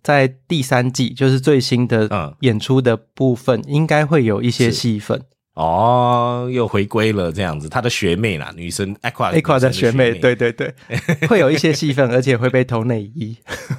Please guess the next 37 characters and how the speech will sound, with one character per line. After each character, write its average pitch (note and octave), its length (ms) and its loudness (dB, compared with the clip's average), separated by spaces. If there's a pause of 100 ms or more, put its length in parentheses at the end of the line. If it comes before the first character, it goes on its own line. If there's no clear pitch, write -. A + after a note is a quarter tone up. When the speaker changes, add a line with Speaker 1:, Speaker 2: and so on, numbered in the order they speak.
(280)
Speaker 1:
<laughs> E4 680 -6
又 E3 160 4
要 D#3 160 4
被 C3+ 160 2
偷 C3 200 -2
内 C3 180 -2
衣 A#2 180 -10
了。 D3 140 -6 (200)
Speaker 2:
这 F3+ 140 0
个 E3 100 2
盗 D3+ 240 2
贼 A#2 200 2
技 C3 180 -2
能 G#2 160 0
真 A2 100 0
的 A#2 120 2
是 A#2 160 0
太 G#2+ 180 -2
夸 E2+ 240 -2
张 D#2+ 260 -8
了。 D2+ 80 -8
你 A#2 140 2
想 C3+ 240 0
想 C3 220 0
我 G2+ 100 0
们 G#2+ 100 0
以 G#2+ 160 -2
前 F#2+ 240 -2
的 F#2+ 320 0 (400)
这 C3+ 120 0
个 A#2 100 2
小 G2+ 180 0
时 G#2 120 0
候 B2 100 4
最 C3+ 260 2
夯 A#2 320 -2
的 - 240 -2